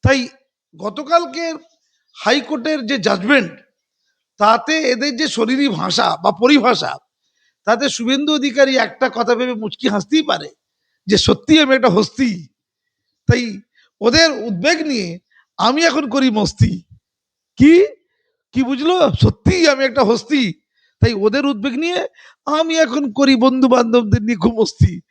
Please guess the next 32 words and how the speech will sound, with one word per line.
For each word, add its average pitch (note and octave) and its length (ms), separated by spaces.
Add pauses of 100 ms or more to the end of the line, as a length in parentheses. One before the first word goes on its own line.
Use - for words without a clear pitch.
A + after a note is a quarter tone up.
(200)
কালকে G#3 320
শু-, G3 240
শুভেন্দু G3+ 320
অধিকারী A#3 140
খুব B3+ 140
মস্তি - 260
করছিল, - 360 (440)
খুব C4 100
আনন্দ G#3+ 380
করছিল, G3+ 360 (360)
আমি C4+ 180
দেখে B3 240
অবাক A#3+ 300
হচ্ছিলাম - 460 (400)
যে C#4 140 (640)
কোনো C4+ 180
রায় A#3+ 260
নাকি D#4+ 220
প্রতিকূলে C#4 580
গেছে। G#3+ 220
আমার A3+ 320
তো C#4 80
মনে A3+ 180
হয়নি G#3+ 180
প্রতিকূলে E3 440
গেছে, B2+ 260
আমার G3 220
মনে A#3+ 160
হচ্ছে A#3+ 140
রায়টা A3 260 (120)
অনুকূলে B3+ 520
গেছে। D3+ 280